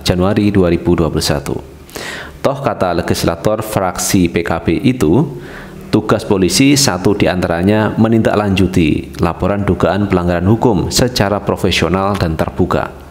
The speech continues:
Kami berharap semuanya taat hukum, jangan ada tindakan yang melawan hukum,"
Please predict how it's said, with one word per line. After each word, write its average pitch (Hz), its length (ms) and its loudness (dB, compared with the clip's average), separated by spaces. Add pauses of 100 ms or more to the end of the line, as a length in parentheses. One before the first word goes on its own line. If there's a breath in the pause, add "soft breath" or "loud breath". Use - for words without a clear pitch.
(840 loud breath)
Kami 98 240 0
berharap 107 800 -2
semuanya 95 500 2
taat 95 320 -4
hukum, 90 560 0
jangan 95 240 2
ada 90 320 -2
tindakan 95 480 0
yang 85 240 2
melawan 82 280 0
hukum," 104 440 2